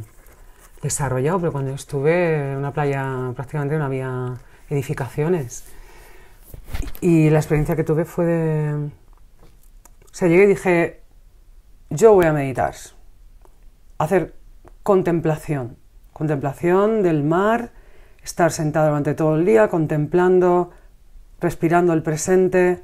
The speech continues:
Y ahí empecé a entrar en un estado como de, de, sí, un estado de trance, expandido. Eh, que, bueno, ya me fue llevando a conocer a gente, pues, hasta este brujo mexicano,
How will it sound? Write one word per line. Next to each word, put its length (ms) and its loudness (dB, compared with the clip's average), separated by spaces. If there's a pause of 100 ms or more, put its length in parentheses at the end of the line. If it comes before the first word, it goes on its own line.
(920)
Y 120 -2
ahí 120 0
empecé 280 -2
a 40 4
entrar 240 4
en 60 4
un 40 2
estado 300 -4
como 180 -2
de, 360 -8 (500)
de, 80 -14 (220)
sí, 300 -10 (300)
un 100 -4
estado 240 -6
de 60 -2
trance, 500 -2
expandido. 800 -2 (1300)
Eh, 600 -4
que, 600 0 (240)
bueno, 480 0
ya 120 0
me 120 0
fue 160 0
llevando 260 0
a 20 -4
conocer 380 -4
a 60 -4
gente, 420 -2
pues, 140 -4
hasta 160 -6
este 220 -4
brujo 360 -2
mexicano, 800 0